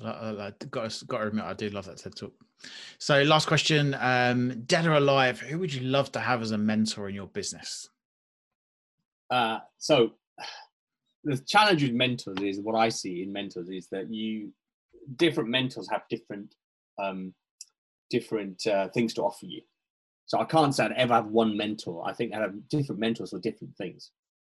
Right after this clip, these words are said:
Speaker 2: Uh, some of the key ones around investment, for example, Ray Dalio, who's done an am-, amazing, created an amazing business from nineteen seventy-five to now,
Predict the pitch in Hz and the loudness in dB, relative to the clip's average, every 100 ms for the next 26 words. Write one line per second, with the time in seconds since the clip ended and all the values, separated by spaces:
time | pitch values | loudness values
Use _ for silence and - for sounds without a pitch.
0 | _ _ _ _ _ _ 113 110 - 123 | _ _ _ _ _ _ 4 4 2 2
1 | - 185 123 - 175 160 117 104 104 101 | 6 6 4 4 8 10 10 6 2 -2
2 | 107 104 104 101 120 - 113 - 95 101 | 2 2 2 2 0 0 -8 -8 -4 -4
3 | 92 110 113 110 104 101 101 98 98 95 | 0 4 4 6 4 6 4 2 0 -2
4 | 95 92 95 - _ - 110 117 123 107 | -6 -4 -6 -8 _ -6 2 4 4 2
5 | 92 92 - _ - - 113 - 92 101 | -2 -6 -12 _ -20 -4 -4 -4 -8 -6
6 | 110 110 98 92 98 95 92 95 104 98 | 0 0 0 -6 -6 -6 -8 -6 -4 -4
7 | 92 104 92 87 95 90 - 90 90 87 | -6 -6 -6 -6 -6 -6 -6 -4 -4 -4